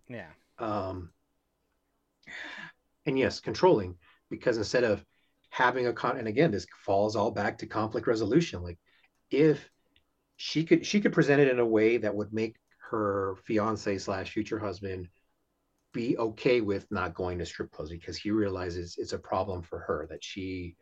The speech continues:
Speaker 2: feels whatever, right? Um, so she's kind of an asshole in the way she's expressing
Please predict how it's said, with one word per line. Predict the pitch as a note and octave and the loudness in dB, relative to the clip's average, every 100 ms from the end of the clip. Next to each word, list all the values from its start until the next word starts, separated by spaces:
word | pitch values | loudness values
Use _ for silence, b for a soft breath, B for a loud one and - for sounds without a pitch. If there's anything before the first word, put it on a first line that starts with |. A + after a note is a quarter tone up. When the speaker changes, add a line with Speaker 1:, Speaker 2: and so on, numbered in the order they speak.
| b b _ | b b _
Speaker 2:
feels | - G2+ F2+ G2+ | -8 -4 -4 -2
whatever, | G#2+ F#2+ - - _ - | 0 0 -2 -14 _ -8
right? | G2 G#2+ _ _ b b b _ | -6 -6 _ _ b b b _
Um, | G#2+ F#2+ E2+ E2 E2+ _ _ b b b | -6 -4 -4 -6 -12 _ _ b b b
so | - A#2 G#2+ G2+ G#2 _ _ _ _ | -2 2 2 0 -2 _ _ _ _
she's | - - A#2 A2 G#2+ G2 - _ _ _ - | -12 -6 -2 -2 -2 -4 -12 _ _ _ -10
kind | - C3+ D#3+ F3 | -2 4 6 8
of | C#3 | 6
an | A#2 G2+ | 4 0
asshole | G2 - G#2 G2+ - | -2 -4 -4 -4 -4
in | C3+ C3 B2+ | -6 -2 2
the | |
way | A#2 G#2+ G2 F#2+ F#2+ | 2 2 0 -4 -6
she's | G2+ - G#2 F#2+ F#2 F2 - - | -10 -10 -8 -8 -8 -10 -12 -14
expressing | - - B2 A2 - A2 G2 F#2+ | -14 -4 0 0 -2 -4 -4 -8